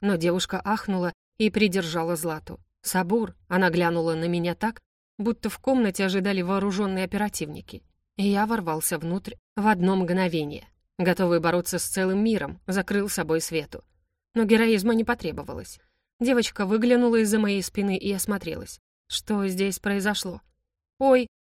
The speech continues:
вытаращилась Женя и прильнула к брату. Тот молча взял сестру за руку и подошёл к Еве. «Нас ограбили?» — серьёзно уточнила она.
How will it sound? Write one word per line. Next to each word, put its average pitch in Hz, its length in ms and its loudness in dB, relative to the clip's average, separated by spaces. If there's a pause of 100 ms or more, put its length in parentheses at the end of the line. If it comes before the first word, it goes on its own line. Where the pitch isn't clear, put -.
вытаращилась 208 640 2
Женя 214 320 2
и - 20 -4
прильнула 170 500 -2
к 160 60 -10
брату. 160 400 -6 (500)
Тот - 200 -2
молча 190 340 0
взял 170 320 0
сестру 170 420 -6
за 170 200 -2
руку 226 220 -2
и 160 140 0
подошёл 156 440 -2
к - 60 -12
Еве. 151 300 -8 (280)
«Нас 180 420 -2
ограбили?» — 202 600 -2 (300)
серьёзно 175 500 2
уточнила 160 540 -2
она. 165 240 -4